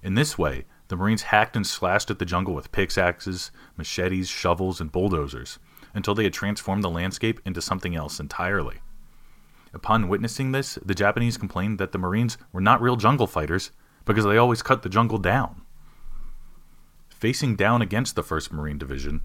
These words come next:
was the aforementioned Sendai Division. They were the second division raised by the Meiji Emperor and considered themselves the Emperor's personal division.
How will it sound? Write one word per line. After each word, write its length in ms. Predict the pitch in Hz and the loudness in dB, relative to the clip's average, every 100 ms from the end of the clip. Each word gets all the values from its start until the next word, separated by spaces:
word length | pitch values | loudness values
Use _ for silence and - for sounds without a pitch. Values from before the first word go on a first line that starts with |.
| - | -2
was 140 | - 90 | -2 -2
the 140 | 95 | 0
aforementioned 640 | 87 98 117 95 85 - 82 | 4 4 4 2 0 -4 -6
Sendai 500 | - 107 110 85 67 | 0 2 2 2 -2
Division. 480 | 65 62 57 - - - - _ - _ - | -8 -10 -12 -14 -18 -20 -20 _ -20 _ 2
They 120 | 107 | 4
were 120 | 147 | 4
the 80 | 147 | 0
second 340 | - 127 139 | 4 4 4
division 360 | 123 113 117 113 | 2 2 2 2
raised 360 | 90 98 104 | 4 2 2
by 100 | - | 0
the 80 | 90 | 2
Meiji 420 | 87 90 90 87 | 2 0 0 -2
Emperor 380 | 87 98 73 64 - _ | -2 0 -2 -4 -12 _
and 140 | - 73 | -10 -6
considered 360 | 92 107 117 | -4 0 0
themselves 420 | 117 110 85 80 | 0 -2 -2 -2
the 120 | - 69 | -6 -6
Emperor's 340 | 90 85 80 | -4 -2 -4
personal 520 | - 90 82 78 69 | -4 -6 -4 -6 -8
division. 440 | 65 71 92 76 | -10 -2 -2 -2